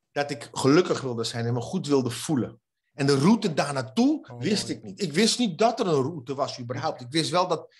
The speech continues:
Speaker 1: dat dat mijn doel was. Later heb ik geleerd dat, dat die, die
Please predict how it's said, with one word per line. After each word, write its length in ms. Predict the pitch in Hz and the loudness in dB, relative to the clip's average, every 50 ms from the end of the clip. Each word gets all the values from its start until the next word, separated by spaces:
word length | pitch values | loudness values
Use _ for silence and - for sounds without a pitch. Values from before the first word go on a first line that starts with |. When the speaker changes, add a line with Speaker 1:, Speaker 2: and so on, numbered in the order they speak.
| _ _ _ | _ _ _
Speaker 1:
dat 160 | - 147 131 | -6 -4 0
dat 200 | 123 143 139 135 | 2 0 0 0
mijn 240 | 135 123 120 117 117 | -2 -2 -2 0 2
doel 260 | 131 220 240 214 160 120 | 2 2 4 4 2 0
was. 380 | 107 95 - - - - - _ | -2 -6 -8 -12 -18 -20 -12 _
Later 540 | 135 147 185 208 254 285 294 285 226 175 135 | -2 0 2 4 4 4 4 2 0 -2 -2
heb 180 | 127 123 - 127 | -4 -8 -10 -12
ik 100 | 117 - | -14 -10
geleerd 720 | - 120 117 120 123 151 196 196 135 - - - - - _ _ _ _ _ _ - - - _ | -6 -2 0 0 0 0 0 -2 -4 -6 -8 -14 -20 -20 _ _ _ _ _ _ -20 -20 -20 _
dat, 360 | - 117 131 123 123 - - - | -2 0 0 0 -2 -6 -10 -4
dat 280 | 131 131 120 - 127 120 | -4 -4 -4 -4 -6 -8
die, 280 | 117 120 151 156 147 - - | -6 -6 -8 -8 -10 -12 -14
die 260 | 135 127 143 139 | -12 -10 -8 -8